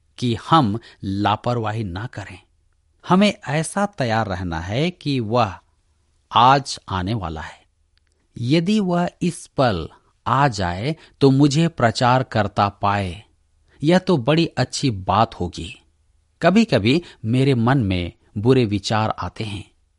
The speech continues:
और प्रभु ऐसे समय आ जाए तो मुझे लज्जित होना पड़ेगा। अतः हमें उसके आगमन की तैयारी में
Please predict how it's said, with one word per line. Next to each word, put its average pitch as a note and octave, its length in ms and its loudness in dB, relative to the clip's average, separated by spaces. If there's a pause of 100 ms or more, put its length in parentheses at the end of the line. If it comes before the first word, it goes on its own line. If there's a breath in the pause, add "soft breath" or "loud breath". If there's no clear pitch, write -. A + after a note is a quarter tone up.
(320 loud breath)
और F#3 180 4
प्रभु F3+ 320 0 (100)
ऐसे D3+ 340 -2
समय B2+ 460 -4
आ G#2+ 160 -4
जाए G#2 500 -8 (800)
तो - 100 2
मुझे D#3 320 2
लज्जित A2 540 -4
होना G#2 180 -4
पड़ेगा। F2+ 560 -8 (640)
अतः A#2 420 0
हमें G#2+ 360 0 (240 loud breath)
उसके C3 320 -4 (160)
आगमन C#3+ 480 -2
की C#3 200 -6
तैयारी A#2 460 -4
में F#2+ 280 -4